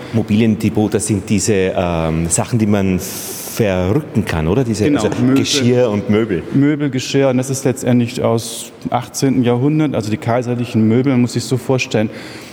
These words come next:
Speaker 2: zu Maria Theresias Zeiten, wenn es nach Schönbrunn ging, das ging nicht mit einem kleinen Handkoffer, sondern man hat richtig Möbel, Zimmereinrichtung, alles mitgenommen. Und Mobilien sind eben die nicht festen Sachen und die werden dort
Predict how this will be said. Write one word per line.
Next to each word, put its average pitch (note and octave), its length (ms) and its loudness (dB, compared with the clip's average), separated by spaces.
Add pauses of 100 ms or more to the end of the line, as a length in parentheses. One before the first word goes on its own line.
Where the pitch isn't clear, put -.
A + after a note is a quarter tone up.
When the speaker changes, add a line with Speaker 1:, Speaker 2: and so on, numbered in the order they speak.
(180)
Speaker 2:
zu - 100 -2
Maria B2+ 300 2
Theresias C3 500 0
Zeiten, A#2+ 300 0
wenn A#2+ 80 2
es - 100 -2
nach B2 100 2
Schönbrunn A2+ 540 2
ging, C3+ 160 2
das A2 160 -2
ging B2 160 2
nicht A#2+ 220 0
mit A#2+ 100 2
einem G2+ 100 0
kleinen F#2+ 280 0
Handkoffer, B2+ 440 -2
sondern A2+ 160 0
man A2 120 2
hat - 60 -4
richtig A#2+ 260 -4
Möbel, A2+ 360 2
Zimmereinrichtung, G#2 920 0 (460)
alles A2+ 340 0
mitgenommen. A#2 380 2
Und G#2+ 100 2
Mobilien A2 580 2
sind G2+ 240 0
eben G2+ 220 2
die G2 180 0 (400)
nicht A2 300 0
festen - 500 -2
Sachen G2+ 400 0
und G#2+ 140 2
die A2 100 0
werden G#2+ 320 2
dort F#2+ 380 -2